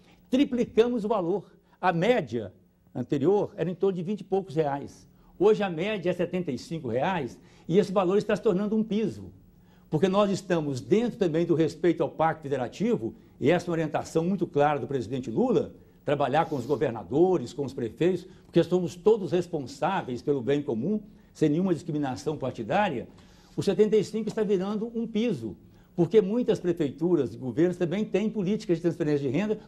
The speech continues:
Nós estamos somando, em alguns lugares estamos pagando benefícios que estão chegando a mais de duzentos reais. Então, os valores aumentaram muito,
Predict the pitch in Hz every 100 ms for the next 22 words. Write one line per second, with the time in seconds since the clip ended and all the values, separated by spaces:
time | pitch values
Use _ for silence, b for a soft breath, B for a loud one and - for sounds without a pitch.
0 | - 208 202 - 214 208 208 160 196 247
1 | 254 - B B - 196 175 190 202 208
2 | 165 185 202 220 220 220 170 160 170 165
3 | 147 127 180 226 - 113 - b - 151
4 | 190 196 175 202 208 175 190 208 202 202
5 | 156 190 185 180 165 165 - - b b
6 | b b b 156 208 220 175 185 170 175
7 | 175 165 147 202 202 160 143 226 247